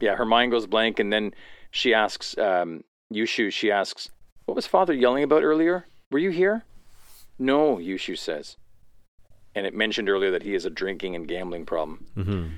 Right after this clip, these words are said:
Speaker 1: Running his hand through his hair, "But I heard Balat has been starting fires again,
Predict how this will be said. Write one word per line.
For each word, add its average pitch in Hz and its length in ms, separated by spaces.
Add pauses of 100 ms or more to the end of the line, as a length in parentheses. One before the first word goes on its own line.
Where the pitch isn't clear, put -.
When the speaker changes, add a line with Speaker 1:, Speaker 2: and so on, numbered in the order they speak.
(120)
Speaker 1:
Running 113 240
his 101 140
hand 110 260
through 110 120
his 95 100
hair, 107 260
"But 104 180
I 110 120
heard 156 480 (500)
Balat 123 320
has 131 140
been 113 180
starting 113 400
fires 139 480
again, 87 320